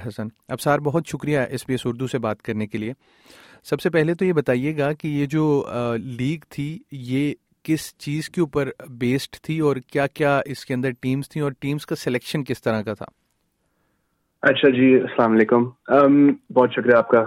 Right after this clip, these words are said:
Speaker 2: مجھ سے انٹرویو کرنے کا۔ ام، یہ لیگز basically، آ، بنی تھی تاکہ جو لوگ، آ، انٹرنیشنلی، آ، جن کا ٹیلنٹ ریکگنائز نہیں ہوا، ان کو ان کا ٹیلنٹ ریکگنائز ہو جائے۔ <clears throat> اس میں، آ، چار ٹیم تھیں،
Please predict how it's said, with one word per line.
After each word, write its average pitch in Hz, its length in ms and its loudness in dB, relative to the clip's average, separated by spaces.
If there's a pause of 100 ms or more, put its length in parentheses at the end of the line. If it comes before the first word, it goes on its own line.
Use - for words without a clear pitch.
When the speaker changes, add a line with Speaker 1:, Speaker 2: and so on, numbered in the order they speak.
(220)
Speaker 2:
مجھ 110 160 2
سے 117 60 6
انٹرویو 110 260 4
کرنے 139 240 6
کا۔ 127 100 2 (720)
ام، 147 460 8
یہ 147 240 8
لیگز 165 520 6
basically، 135 840 8
آ، 120 40 8
بنی 117 320 6
تھی 139 260 8 (300)
تاکہ 123 380 6
جو 127 180 6
لوگ، 131 260 8
آ، - 220 0 (340)
انٹرنیشنلی، 127 920 6 (560)
آ، 117 140 4
جن 120 220 2
کا 135 80 4
ٹیلنٹ 123 380 4
ریکگنائز 131 480 6
نہیں 131 180 6
ہوا، 110 300 4 (680)
ان 131 180 8
کو 151 560 8
ان 123 120 4
کا 135 100 6
ٹیلنٹ 123 380 4
ریکگنائز 117 400 6
ہو 110 80 8
جائے۔ 92 280 2 (1000)
<clears throat> 139 300 2
اس 131 280 2
میں، 131 260 8 (260)
آ، 120 200 6
چار 117 260 4
ٹیم 143 300 4
تھیں، 127 220 4